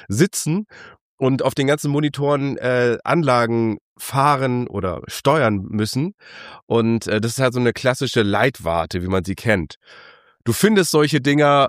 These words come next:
ganz viel bei Energieunternehmen, klassisch Stadtwerke. Du findest sowas bei, äh, Automobilherstellern, in der Fahrzeugproduktion. Also generell Produktionen,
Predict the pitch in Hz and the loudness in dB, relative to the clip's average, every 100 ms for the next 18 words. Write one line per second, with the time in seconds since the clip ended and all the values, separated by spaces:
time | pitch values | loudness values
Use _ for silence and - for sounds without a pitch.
0 | - 127 135 147 123 120 127 127 110 131 | 2 0 0 -2 0 2 2 0 0 -2
1 | 117 110 95 87 80 80 - 139 131 - | -2 0 0 0 -2 -4 -8 -6 -4 -2
2 | 107 - - - - 113 - 104 95 92 | -4 -6 -12 -8 -4 -4 -2 -2 0 0
3 | - 98 92 - - - - 110 - 151 | -2 -2 -2 -6 -20 -20 -8 -6 -2 0
4 | 135 120 131 120 113 107 - 110 107 107 | 0 -2 -2 0 0 -2 -2 2 2 2
5 | 104 - 101 104 120 123 123 127 160 139 | -2 -2 -2 0 0 0 0 0 0 2
6 | 113 - 120 113 110 113 117 110 107 - | 0 0 0 2 2 2 -2 -2 -4 0
7 | 123 - 113 - 120 117 - - 120 117 | -2 -2 -6 -4 -4 -4 -6 -4 0 0
8 | 113 - - - - 113 113 117 147 135 | 0 -4 -12 -20 -12 -4 -2 2 2 2
9 | 143 151 - 151 139 - - 147 160 151 | 2 0 0 0 0 -4 -2 0 2 2
10 | 147 143 | 0 0